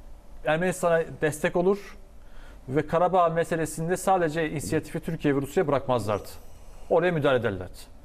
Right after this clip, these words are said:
Yani o yüzden orası çok önemli bir mesele. Bir de bu tabii Ukrayna meselesini Amerika Birleşik Devletleri şey için kullanıyor. Yani hakikaten Rusya'yı çevrelemek için kullanıyor. Ukrayna'da, e, özellikle bu Turuncu Devrim sonrası ve ondan sonra bu son gelişen süreçlerde de hep şey gördük. Yani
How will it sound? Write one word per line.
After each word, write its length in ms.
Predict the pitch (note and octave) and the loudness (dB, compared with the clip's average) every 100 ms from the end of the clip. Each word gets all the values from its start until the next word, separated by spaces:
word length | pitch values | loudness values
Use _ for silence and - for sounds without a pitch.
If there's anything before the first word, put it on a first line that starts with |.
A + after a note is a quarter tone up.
| - - - | -18 -16 -4
Yani 120 | C3+ | 2
o 100 | F3+ | 4
yüzden 140 | F3+ F3+ | 6 6
orası 240 | E3+ E3+ | 4 2
çok 140 | - D#3 | 2 2
önemli 200 | C#3+ D3 | 2 2
bir 60 | |
mesele. 340 | B2 - C3+ G#3 - - - - - - | -2 -2 -4 -6 -12 -18 -18 -16 -4 0
Bir 120 | A3+ | 4
de 120 | G#3+ | 4
bu 220 | G3+ G3 G3+ | 6 4 4
tabii 180 | G3 | 0
Ukrayna 400 | F#3+ - B3 G3+ | 0 2 2 4
meselesini 480 | F#3 G3+ G3 C#3+ G3+ | 2 2 0 0 0
Amerika 520 | G#3 E3 F3+ F#3 C#3+ D#3 | 0 2 2 0 2 0
Birleşik 180 | D3 | 0
Devletleri 240 | C#3 A2 F3+ | -2 -2 0
şey 120 | D#3+ | 0
için 140 | - | 0
kullanıyor. 320 | A#2+ G#2 F#2+ C3 | -2 -4 -2 0
Yani 200 | C#3 C#3+ | 2 2
hakikaten 360 | - A#2 C#3+ | 0 -2 0
Rusya'yı 260 | D3 C#3+ C#3+ | 0 0 0
çevrelemek 360 | C#3 C3 A#2 | 2 2 0
için 140 | - A2 | -4 -6
kullanıyor. 420 | G2+ G#2 C3+ F#3 - - - - - | -4 -2 -2 -4 -6 -14 -10 -8 -2
Ukrayna'da, 540 | G3 G#3+ E3+ E3 E3+ E3 - E3 | 0 4 4 4 2 0 -6 -2
e, 20 | |
özellikle 580 | D#3+ D3+ E3 D#3+ D#3+ D#3+ | 2 2 2 2 0 -2
bu 100 | D#3 | -2
Turuncu 300 | E3+ D#3+ D3+ | -2 0 2
Devrim 220 | C#3 A#2 | 2 0
sonrası 400 | - B2+ B2 C3+ | 0 0 0 2
ve 100 | C3 | 4
ondan 220 | C3+ D3+ | 4 2
sonra 300 | D3+ C#3+ C3 | 2 2 2
bu 180 | C3+ C3+ | 2 0
son 260 | - D#3 C3+ | 0 0 2
gelişen 280 | A#2 B2 A2 | 0 -2 -4
süreçlerde 600 | - A#2+ B2 C#3 C3 A2+ | 0 -2 2 2 2 -4
de 100 | F#3 - - - - - - | -8 -10 -18 -18 -18 -18 -4
hep 140 | G3+ G3 | 0 2
şey 240 | F3+ E3+ | 2 2
gördük. 340 | C3 G#2 G#2 C3 | 2 0 -2 0
Yani 200 | A2+ | 0